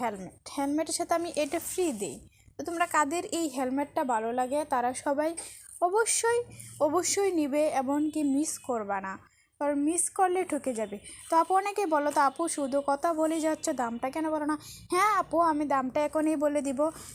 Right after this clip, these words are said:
কারণ এটার দামটা এত বেশি না। তো সাথে যেহেতু এলইডি একটা লাইট ফ্রি দিচ্ছি, তার সাথে তোমাদের ডেলিভারি ফ্রি দিচ্ছি। তো আপু, অনেকেই বলতে পারো, "আপু, তুমি কেন এতটুকু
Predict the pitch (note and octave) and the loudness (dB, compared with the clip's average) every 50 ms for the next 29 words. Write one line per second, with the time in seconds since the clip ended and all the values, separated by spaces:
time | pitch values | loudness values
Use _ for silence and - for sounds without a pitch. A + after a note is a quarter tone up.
0 | - - - E4 E4 E4 D#4 D#4 D4+ E4+ D#4+ C#4 C4+ B3 B3+ C4 C4+ D#4 D#4 C4+ | -10 -4 -2 0 0 0 0 0 2 2 2 2 2 2 2 2 2 2 2 2
1 | B3+ - D#4 D#4 C4 C#4 C4 - - - D#4 D#4+ D#4 C#4+ D4 F#4+ B4+ - - - | 2 2 0 0 2 0 0 0 0 0 0 2 2 2 2 0 -2 -6 -16 -20
2 | - - - - - E4 D#4+ - - D4 C4+ - D4+ C#4 C#4 C#4+ C#4+ D#4 D4 - | -20 -20 -18 -8 -4 -2 -2 2 2 2 2 0 -2 -2 0 0 0 0 0 2
3 | E4 D4 C4+ B3+ C4 C4+ C4+ D4 D#4 D4 D4+ - D4+ C4+ B3 B3+ C4+ - - - | 2 2 2 2 2 0 2 2 0 0 0 0 0 2 2 0 -2 -4 -8 -8
4 | - D4 D4 C#4+ C4 C4+ B3 - - - C#4 C#4 - - - - - - - C#4 | -4 -2 -2 0 0 -2 -4 -4 -4 -4 -4 -4 -6 -12 -18 -18 -12 -6 -2 -2
5 | C#4 - D#4+ D4+ D4+ D#4+ D4+ D#4+ D#4+ E4 E4+ C#4 A3 B3 C#4 C#4 C#4 D4+ D4+ E4+ | 0 0 0 0 0 0 0 0 0 0 0 -2 0 0 2 2 2 2 2 2
6 | E4 E4+ E4+ - - D#4+ D4+ C#4 C#4 D4+ D4 C#4+ - - - D4 D4 C#4+ - - | 2 2 0 -2 -2 -2 0 0 0 -2 -2 -4 -6 -4 -2 -2 -2 -2 -4 -8
7 | - - - - F4 F4 F#4 F#4+ - G#4 G#4+ G#4+ G#4 G#4 G#4 G4+ G4+ G4+ G4+ E4 | -20 -16 -6 2 4 6 6 6 4 4 2 2 2 0 0 0 0 0 2 2
8 | D#4 C#4 C#4+ C#4 D4+ D4+ E4+ E4+ F4 F4 F4 F#4+ F#4+ G4 G4+ G#4 G4 G#4 G#4 G4+ | 2 0 2 0 0 2 2 2 2 2 0 -2 -4 -6 -6 -6 -4 -2 -2 0
9 | G4 F4+ D4+ C#4+ - C#4 - B3 A#3+ - D4 | 0 0 -2 0 -2 -4 -2 -2 -4 -4 -6